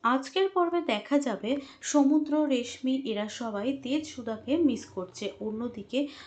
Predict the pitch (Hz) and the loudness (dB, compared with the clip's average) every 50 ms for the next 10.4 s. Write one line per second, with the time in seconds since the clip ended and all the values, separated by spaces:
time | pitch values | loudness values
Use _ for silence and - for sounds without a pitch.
0 | - - - - 285 285 294 359 370 - 311 285 269 269 - - 277 269 269 262 | -20 -10 -4 -2 -2 0 0 -2 -2 -2 0 0 0 -2 -2 -2 -2 0 0 -2
1 | 233 220 208 226 269 269 - 214 214 - - 240 233 220 - 247 240 233 - 214 | -4 -4 -4 -4 -4 -2 -2 -4 -4 -4 -4 -6 -8 -6 -6 -8 -8 -6 -6 -8
2 | 202 202 226 240 240 - 277 269 269 294 330 302 302 - - - 294 285 - 214 | -8 -6 -8 -8 -6 -4 -2 0 2 2 2 0 -4 -10 -14 -14 -14 -12 -10 -10
3 | 196 - - - 247 233 220 214 - 208 196 220 262 294 269 - 214 226 262 294 | -10 -10 -10 -10 -10 -8 -8 -8 -8 -8 -8 -6 -6 -6 -4 -4 -4 0 2 2
4 | 294 285 285 294 285 269 269 277 269 - 214 202 - - 220 226 - 220 208 202 | 2 2 2 0 0 2 0 0 -2 -4 -8 -8 -10 -12 -14 -12 -10 -10 -10 -10
5 | - - 220 269 269 - - - - - _ - 277 269 269 277 269 254 254 - | -10 -10 -10 -10 -10 -12 -18 -20 -20 -18 _ 0 0 2 4 4 4 2 2 0
6 | - - - 262 254 262 262 - 220 185 180 185 180 180 - - - - - - | -6 -4 -2 0 0 0 0 -2 -4 -6 -6 -6 -8 -10 -12 -16 -18 -18 -18 -20
7 | _ - - 254 262 294 339 349 349 392 370 - 285 247 226 - - - 247 226 | _ -4 -2 0 2 2 2 2 2 2 0 2 2 0 0 -2 -6 -6 -4 -4
8 | 220 214 - 190 180 180 180 - - - 254 254 277 311 339 302 269 233 202 190 | -4 -6 -8 -8 -8 -10 -12 -14 -12 -10 -8 -6 -4 -4 -4 -4 -4 -4 -2 0
9 | 220 285 285 - - - - - - - 233 240 254 285 320 311 311 - 330 320 | 0 0 0 -2 -6 -14 -16 -14 -6 -2 -2 2 2 2 2 2 0 -2 0 2
10 | 311 302 302 285 285 - 285 | 2 4 2 2 0 -2 -4